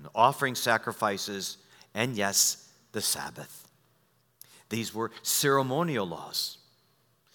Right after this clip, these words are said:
There was fifty-two Sabbaths in a year, and then there was another eighteen. The, the Jews kept almost seventy Sabbaths throughout the year.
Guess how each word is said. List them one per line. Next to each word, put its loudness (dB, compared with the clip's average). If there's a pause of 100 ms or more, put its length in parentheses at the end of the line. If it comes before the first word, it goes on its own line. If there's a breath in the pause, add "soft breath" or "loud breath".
(640 loud breath)
There 2
was -4
fifty-two 2
Sabbaths 6
in -2
a -4
year, -2
and -2
then 0
there -2
was -2
another 2
eighteen. 0 (140)
The, -10
the -8
Jews -4
kept -2
almost -2
seventy 0
Sabbaths 2
throughout -4
the -10
year. -8